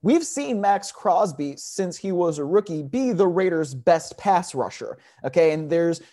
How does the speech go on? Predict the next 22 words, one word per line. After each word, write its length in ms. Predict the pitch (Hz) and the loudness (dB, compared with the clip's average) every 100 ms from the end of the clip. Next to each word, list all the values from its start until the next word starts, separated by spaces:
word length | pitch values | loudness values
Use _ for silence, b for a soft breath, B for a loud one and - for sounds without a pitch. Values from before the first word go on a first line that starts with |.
| B | B
no 260 | 190 185 208 | 2 4 6
way 300 | 208 208 196 | 6 6 6
to 180 | - 180 | 2 -4
dispute 540 | 151 147 - 180 202 - | -4 -6 -4 -2 -2 -2
that, 380 | 120 113 123 b _ _ - | -2 0 -4 b _ _ 0
um, 220 | 135 135 | 0 0
even 240 | 185 165 165 | -2 -2 -2
if 120 | 143 | -4
you 140 | 156 165 | -4 -4
wanna 220 | 147 143 | -4 -2
say 160 | 160 | -2
nice 220 | 139 135 - | 0 -4 -6
things 200 | 135 131 | -8 -2
about 240 | 135 127 | -2 -2
Clelin 240 | 143 131 | -4 -4
Ferrell, 220 | 139 214 170 | 2 2 2
which 160 | 214 | 0
you 40 | 339 | -4
could. 280 | - 151 | 0 0
I 20 | 196 | 0
mean, 200 | 170 165 | -4 -6
he's 420 | - 180 175 | -4 -2 -2